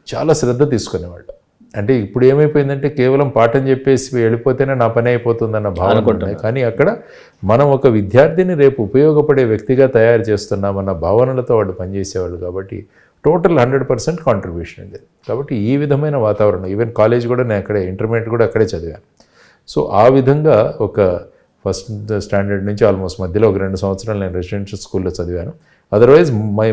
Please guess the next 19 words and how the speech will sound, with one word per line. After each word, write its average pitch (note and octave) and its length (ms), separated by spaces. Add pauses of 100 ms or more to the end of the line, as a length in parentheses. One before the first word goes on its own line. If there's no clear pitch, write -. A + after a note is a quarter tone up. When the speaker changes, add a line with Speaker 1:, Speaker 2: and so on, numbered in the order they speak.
(140)
Speaker 1:
most, D3+ 300
అది B2+ 120
మాకు A2+ 300
ప్రపంచం B2 460
అంటే A#2+ 180
మా C3+ 180
శ్రీశైలము, A#2 600
మా A2+ 120
శ్రీశైలం G2+ 480
ప్రాజెక్టు F#2 560 (220)
ఇదే. D#2+ 160 (720)
So A#2 80
ఆ F#2 200
విధమైన C3 440
వాతావరణం, G#2+ 520
తల్లిదండ్రుల G#2+ 520
ప్రోత్సాహం, G2+ 720
గురువుల A2+ 280
ప్రోత్సాహం, F#2+ 640